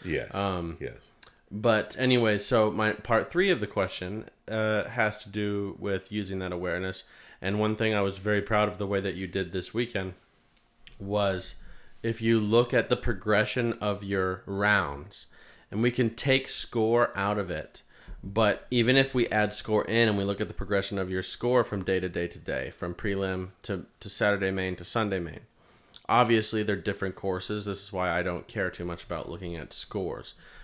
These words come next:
Speaker 2: But if we, if we actually look at your performances,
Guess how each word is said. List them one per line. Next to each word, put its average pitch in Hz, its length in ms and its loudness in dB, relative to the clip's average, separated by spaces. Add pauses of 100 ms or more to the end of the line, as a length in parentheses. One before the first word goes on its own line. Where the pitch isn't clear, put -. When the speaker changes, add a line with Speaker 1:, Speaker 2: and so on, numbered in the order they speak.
(160)
Speaker 2:
But 101 480 0 (760)
if 120 280 2
we, 110 400 2 (260)
if 117 240 0
we 104 360 0 (200)
actually 117 480 2
look 107 500 2
at 104 280 -4
your 104 260 2
performances, 113 1200 0